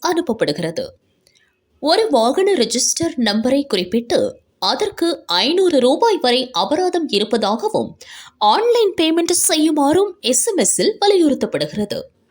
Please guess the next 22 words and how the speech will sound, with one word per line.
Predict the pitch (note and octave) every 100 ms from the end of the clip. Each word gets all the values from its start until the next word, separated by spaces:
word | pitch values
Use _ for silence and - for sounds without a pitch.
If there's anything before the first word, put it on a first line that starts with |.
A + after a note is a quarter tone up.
| _ - - - - _ -
குறிப்பிட்ட | F#4+ G4+ A4 G4 - G4 E4+ A3+
லிங்கை | A#3 C#4+ F4 F4 -
கிளிக் | D4 - -
செய்தால் | - A3+ C#4+ A2+ - - _ -
பயனாளர்களின் | C#4+ D#4 F4+ C#4 A#3+ A#3 C4+ C4 B3+ -
வங்கி | B3 F#4 F#4+
விவரங்கள் | G3 A3+ B3 A#3+ C4 -
திருடப்படும் | C#4+ F4 A#4+ A#4 E4 D4 - G3
அபாயம் | G#3+ G#4+ C#4 F3+ -
உள்ளது. | C4 G#3 G3+ G#2 - _ _ _ _ _ _ _
சந்தேகத்திற்கு | - - - F#4 A4 D4 - A#3 A#3 G3+
இடமான | G#3+ C#4 D4+ D4+ D#4 G3+
எஸ் | G3 -
எம் | A3
எஸ் | A#3+ - -
வந்தால் | A3 F#4 F3+ C3+ - - - C4
முறையாக | D#4 A#4 A4 G#4 F#4 G#3+
பார்க்காமல் | G#3 - D4 D4 E4 D#4+ - A3+
லிங்கை | C4+ E4+ F#4+ F4+ -
கிளிக் | F#4+ - -
செய்ய | E4 - -
வேண்டாம் | F#3 D#4+ G#4+